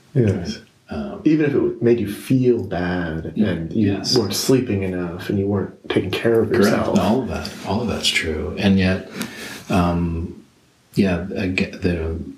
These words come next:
Speaker 2: uh, that's where I experienced the,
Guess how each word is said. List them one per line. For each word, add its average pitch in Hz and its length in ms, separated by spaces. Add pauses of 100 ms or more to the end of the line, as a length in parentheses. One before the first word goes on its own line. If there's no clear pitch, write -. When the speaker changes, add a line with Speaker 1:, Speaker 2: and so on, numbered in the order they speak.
(120)
Speaker 2:
uh, 80 460 (160)
that's 87 420
where 95 200
I 90 80
experienced 85 580
the, 80 260